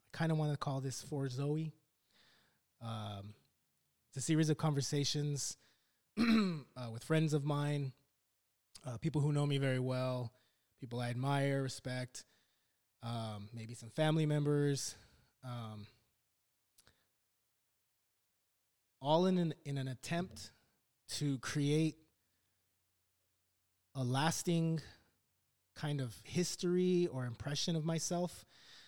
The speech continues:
Um, I was raised without a father, and it's informed a lot of my, um, it informs a lot of who I am today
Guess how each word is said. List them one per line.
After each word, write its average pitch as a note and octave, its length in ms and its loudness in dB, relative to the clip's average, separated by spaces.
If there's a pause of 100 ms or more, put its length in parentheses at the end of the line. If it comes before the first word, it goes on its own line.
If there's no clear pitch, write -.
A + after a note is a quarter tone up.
(580)
Um, B2 540 -4 (280)
I E3+ 600 2 (2250)
was C3 240 -4
raised C3+ 360 0
without C3 300 0
a D3+ 40 0
father, D#3+ 460 0 (920)
and C#3 460 -2 (880)
it's C#3+ 160 -6
informed E3 520 4
a D3 40 4
lot C#3+ 260 4
of C#3 120 0
my, C3+ 500 -2 (960)
um, G#2 520 -10 (420)
it D3+ 80 -6
informs F3+ 400 2
a D3 40 2
lot D3 180 2
of B2 80 -4
who D3 160 0
I C3 120 -2
am B2 240 -6
today G#2+ 400 -10